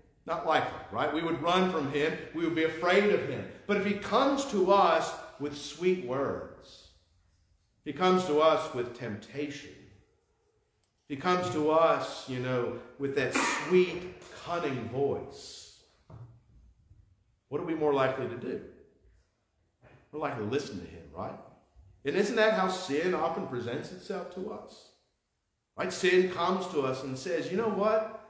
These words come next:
If you do this, you'll be happy." Right? If you, if you go and engage in this, you'll be better off than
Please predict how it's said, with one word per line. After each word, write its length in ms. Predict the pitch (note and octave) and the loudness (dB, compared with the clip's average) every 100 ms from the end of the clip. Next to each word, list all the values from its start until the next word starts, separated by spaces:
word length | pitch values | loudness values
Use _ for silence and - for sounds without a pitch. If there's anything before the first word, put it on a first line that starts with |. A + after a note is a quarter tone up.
| - _ | -20 _
If 80 | - | -12
you 80 | A3+ | -8
do 320 | - F3 F3 | -4 0 2
this, 280 | B2 G2 - | 0 -2 -6
you'll 120 | D#3+ | -10
be 100 | B2 | -10
happy." 300 | - G2+ F#2 - - - - _ _ _ _ _ _ _ _ _ _ | -10 -12 -14 -18 -20 -20 -20 _ _ _ _ _ _ _ _ _ _
Right? 100 | F3 | -6
If 120 | F3+ G3+ | -4 -2
you, 80 | G#3 | -2
if 160 | - | -2
you 100 | A3 | -4
go 380 | F#3 E3+ F#3+ F#3+ | 2 8 10 10
and 40 | |
engage 560 | D3 C3 D3 F3+ F#3+ F#3 | 6 0 0 2 0 0
in 160 | F#3 F3+ | -2 0
this, 400 | F#3 F#3 - - - - _ _ - | -2 -4 -8 -14 -20 -20 _ _ -2
you'll 160 | D3+ G3+ | 2 4
be 80 | D#3+ | 4
better 320 | C#3 A#2+ B2 | 2 2 4
off 320 | B2+ A#2+ - | 4 2 -2
than 120 | G#2 | -8